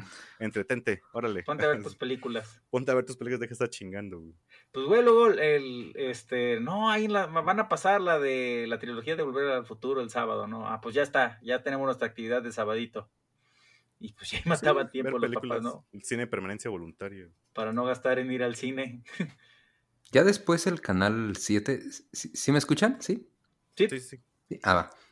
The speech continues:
Speaker 3: Ya después el Canal siete también como que le empezó a hacer competencia al Canal cinco de
Speaker 1: Mm,
Speaker 3: tener
Speaker 1: pero tardó.
Speaker 3: como su, su programación de cine, pero al principio era, pues, para los niños o jóvenes, Canal cinco, ¿no?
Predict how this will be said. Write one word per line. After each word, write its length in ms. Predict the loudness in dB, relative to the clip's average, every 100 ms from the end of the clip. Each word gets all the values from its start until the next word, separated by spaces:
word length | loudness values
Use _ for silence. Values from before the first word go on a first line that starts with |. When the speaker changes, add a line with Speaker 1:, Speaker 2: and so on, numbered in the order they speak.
| _
Speaker 3:
Ya 60 | 6
después 220 | 10 10
el 100 | 10
Canal 240 | 10 10
siete 240 | 8 6 6
también 220 | 6 6
como 200 | 4 2
que 80 | 2
le 60 |
empezó 260 | 2 2 -2
a 20 |
hacer 180 | -2 -2
competencia 520 | -2 -2 -2 -2 -2
al 80 | -4
Canal 280 | -2 -2 -2
cinco 540 | 2 2 2 -4 -8 _ _ _ _
de 500 | 0 2 2 0 -4
Speaker 1:
Mm, 60 | 0
Speaker 3:
tener 260 | 4 4 2
Speaker 1:
pero 20 |
tardó. 160 | 0
Speaker 3:
como 360 | 2 0 -2 -6 -14
su, 360 | -6 0 2 2
su 160 | 0 2
programación 680 | 2 2 0 -2 -2 0
de 160 | 0 -2
cine, 500 | -2 2 2 2 -2 _ _ _ _ _
pero 160 | 6 6
al 140 | 4
principio 600 | 2 2 2 2 4 6
era, 720 | 4 2 0 0 -2 -4 -8 -12
pues, 120 | -4
para 220 | 2 4
los 240 | 4 0 4
niños 460 | 6 6 6 4
o 60 | 0
jóvenes, 500 | 0 0 2 0 -2
Canal 300 | -2 0 0
cinco, 420 | 0 -2 0 -4
¿no? 240 | -6 -8